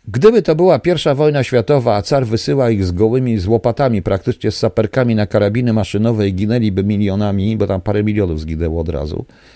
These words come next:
to może by obalili tego cara. Ale teraz to nie o, za te dwieście rubli, nie o tego, i tak im na wódkę starczy po prostu. To my jesteśmy w otwartym konflikcie z Rosją. Panie Banaś, boi się pan?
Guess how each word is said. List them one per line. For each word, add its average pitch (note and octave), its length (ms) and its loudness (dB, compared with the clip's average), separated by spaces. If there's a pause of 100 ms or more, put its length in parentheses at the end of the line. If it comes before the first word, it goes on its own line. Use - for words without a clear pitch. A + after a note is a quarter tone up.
(180)
to A#2+ 120 2
może C#3 400 4
by E2+ 420 0
obalili G#2+ 520 2
tego F2+ 240 -2
cara. D2 360 -6 (360)
Ale A2 280 -2
teraz A2+ 280 -4
to G2+ 100 -4
nie F#2 160 -2
o, F2+ 100 -4
za F2 140 -4
te F2+ 120 -6
dwieście G#2 400 -6
rubli, G#2+ 320 -4 (240)
nie G2+ 200 -8
o F2 60 -10
tego, D#2 380 -10
i A2 60 -8
tak G#2 200 -8
im F#2 100 -6
na E2 100 -4
wódkę D2+ 280 -12
starczy - 380 -20
po - 100 -20
prostu. - 360 -20 (920)
To B2 120 0
my C#3+ 100 0
jesteśmy D3+ 420 0
w B2 60 -4
otwartym C3 440 -2
konflikcie B2+ 460 -6
z D3 40 -6
Rosją. A#2 440 -4 (340)
Panie D#3 220 0
Banaś, C3+ 300 2
boi G2 260 2
się - 140 -6
pan? C4+ 220 -2